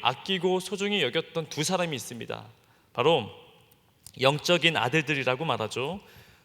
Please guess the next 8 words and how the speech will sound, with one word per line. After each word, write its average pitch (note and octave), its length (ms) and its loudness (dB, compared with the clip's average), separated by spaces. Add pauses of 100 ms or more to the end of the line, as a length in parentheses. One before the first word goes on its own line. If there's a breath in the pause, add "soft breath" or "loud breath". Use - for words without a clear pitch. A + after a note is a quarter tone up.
(100)
디모데와 D3+ 760 2
디도입니다. A#2 680 -4 (1120 soft breath)
어, A#2 300 -4
사실 F3+ 300 0
이 F3+ 60 -2
두 D#3 140 -4
사람은요, D3+ 800 2
이방인으로서 C#3+ 1300 -2